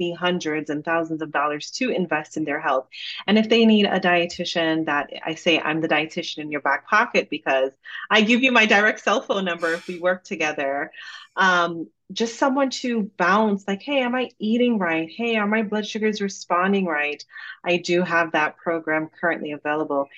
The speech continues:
You can find me on Instagram at The Blood Sugar Nutritionist or on TikTok as, uh,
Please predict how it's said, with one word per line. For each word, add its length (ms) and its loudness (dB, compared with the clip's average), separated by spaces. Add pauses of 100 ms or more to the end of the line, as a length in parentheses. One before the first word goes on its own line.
(200)
You 140 2
can 180 4
find 380 4
me 340 2 (100)
on 340 0 (120)
Instagram 1120 0
at 320 -4 (220)
The 100 4
Blood 260 0
Sugar 280 -4
Nutritionist 880 -4 (400)
or 280 4
on 240 2
TikTok 800 2 (140)
as, 640 0 (440)
uh, 380 4